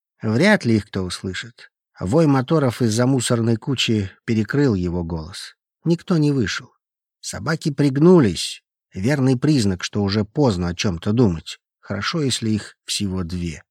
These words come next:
А если нет? Если там, за коробками, поджидает целая свора? Собака позади, меньшая размерами, повела уродливой головой.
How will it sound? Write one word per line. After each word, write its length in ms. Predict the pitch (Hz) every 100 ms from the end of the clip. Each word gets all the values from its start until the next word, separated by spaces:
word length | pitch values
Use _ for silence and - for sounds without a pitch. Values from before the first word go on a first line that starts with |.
| _ _ -
А 80 |
если 320 | 80 73 - 143
нет? 420 | 101 110 - - _ _ _ _ -
Если 400 | 135 135 - 170
там, 340 | - 160 98
за 120 | 113
коробками, 540 | - 139 185 - 135 127
поджидает 580 | 127 117 135 151 131
целая 300 | - 160 151
свора? 600 | 151 - 196 196 101 82 - _ _ _ _ _
Собака 440 | - 131 170 -
позади, 640 | 127 139 123 127 196 190 104 _
меньшая 480 | 117 165 104 - 90
размерами, 600 | 90 101 185 208 120 92 - _ -
повела 420 | 98 95 110 127
уродливой 580 | 120 113 113 101 104 104
головой. 600 | 104 104 104 101 73 -